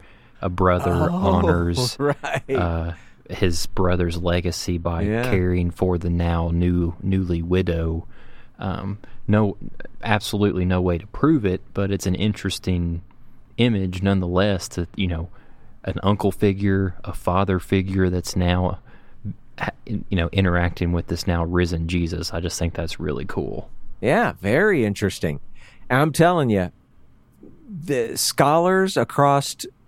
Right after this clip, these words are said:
Speaker 2: what is it, twenty centuries now? <laughs> They, they have come up with some pretty interesting stuff. So, yeah, who knows? Who knows? Anything else in there?
Speaker 1: Nope.
Speaker 2: All right, well, let's keep going. Luke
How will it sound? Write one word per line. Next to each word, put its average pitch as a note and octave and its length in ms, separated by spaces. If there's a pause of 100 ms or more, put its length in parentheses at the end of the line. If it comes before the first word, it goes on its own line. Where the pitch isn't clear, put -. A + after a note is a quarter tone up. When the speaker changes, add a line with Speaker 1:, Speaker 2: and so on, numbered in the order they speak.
Speaker 2:
what A2 160
is F2+ 80
it, F#2 140
twenty C#3+ 300
centuries F3 580
now? F3 280 (380)
<laughs> D3+ 800
They, E3 540 (400)
they D#3 320
have C#3 260
come C#3+ 240
up C3+ 160
with A#2+ 160
some G2 160
pretty B2 320
interesting G#2+ 480
stuff. - 320 (300)
So, E2+ 340 (380)
yeah, B2+ 280
who A#2 220
knows? F#3 400 (360)
Who B2+ 160
knows? E3+ 380 (280)
Anything C#3 320
else G3 220
in A#2 80
there? F#2 200 (640)
Speaker 1:
Nope. A2 200 (540)
Speaker 2:
All G2 80
right, - 300
well, F#2+ 80
let's B2+ 160
keep - 220
going. F#2 320
Luke C3 240